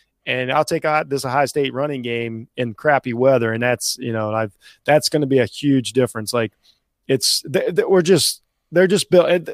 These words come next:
every facet of the game. They're, they're slightly better. Uh, at any, Indi-, I know every, you know, Indiana's good. They're a legitimately good team. They've been building this for years. I've probably seen Indiana play five times in person. They've been building this for years. I like everything they're doing.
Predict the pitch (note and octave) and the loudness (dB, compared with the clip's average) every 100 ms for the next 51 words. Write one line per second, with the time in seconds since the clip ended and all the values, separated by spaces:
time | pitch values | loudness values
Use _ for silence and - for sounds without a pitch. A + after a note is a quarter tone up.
0 | - F#3+ F#3+ D3 D#3+ D3 - C3 A#2+ A2+ | -2 0 0 0 0 0 -2 -4 -4 -4
1 | B2 A#2+ A2+ A#2 A#2+ C3 B2 G#2+ - C#3 | -4 -4 -4 -4 -4 -2 -4 -4 -8 0
2 | C#3 C3+ B2+ A2+ A#2 G#2+ G#2 G2 B2+ A#2 | 0 0 -2 -2 -2 -2 -8 -6 0 2
3 | A2+ C3 C#3 C#3 F3 F3+ D#3+ D#3 - - | 0 0 -2 0 0 2 -2 -4 -14 -20
4 | - F3+ F#3+ F3+ E3 F3 E3 D#3+ D#3+ C3+ | -2 2 4 6 6 8 8 6 0 -2
5 | A2+ G#2+ - _ _ _ _ _ _ - | -2 -4 -12 _ _ _ _ _ _ -4
6 | F#3 A3 G#3+ E3+ - D#3+ A2+ G2 G#2 _ | 0 2 2 2 4 4 4 -4 -18 _
7 | _ _ _ _ B2+ C3+ C3 C3 A#2 B2+ | _ _ _ _ -2 0 2 0 0 0
8 | E3+ F#3 E3+ F3 - E3 C#3+ C3+ B2 G#2 | 0 0 -2 -2 -2 -6 -4 -4 -6 -2
9 | D3 E3 F3 D#3+ - C#3+ C#3+ C#3+ B2+ A#2 | 0 0 -2 -8 -4 -2 0 0 -2 -2
10 | E3+ C#3+ C#3+ C3+ B2+ B2 A#2+ - A#2 G#2+ | -2 -2 -4 -4 -4 -2 -4 -4 -6 -4
11 | C3 C3 A2+ B2+ A#2 G#2+ G#2 A2+ G#2+ G#2+ | 0 0 0 -4 -4 -8 -6 -6 -6 -10
12 | G2+ _ - C3 B2 A2+ D3 D#3 E3+ - | -14 _ -8 -6 -4 0 0 0 -4 -2
13 | D3+ D3+ D3+ - - - - B2 C#3+ D3+ | 0 2 0 -2 -14 -20 -6 2 2 2
14 | D#3 D#3 D#3+ D3 C3+ C3+ C3 C3+ | 0 0 -2 -2 0 2 2 0